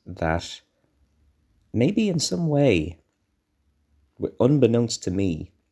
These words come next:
had its, its birth, the, the conception of the idea, uh, at a drum circle.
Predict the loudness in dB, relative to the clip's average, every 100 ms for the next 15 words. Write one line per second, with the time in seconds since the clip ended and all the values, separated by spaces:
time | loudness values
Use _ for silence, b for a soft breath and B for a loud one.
0 | _ _ _ _ -8 -4 -4 -4 -10 _
1 | _ _ _ _ _ -14 -14 -16 -16 0
2 | 2 2 -2 -18 _ _ _ _ _ _
3 | _ _ _ _ _ _ _ _ _ -18
4 | -16 -10 -6 -4 2 2 2 -2 0 2
5 | 2 2 0 0 -4 _ _ _ _ _
6 | _ _ -10 -10 -8 -4 -2 0 0 2
7 | 0 -2 -6 -10 -12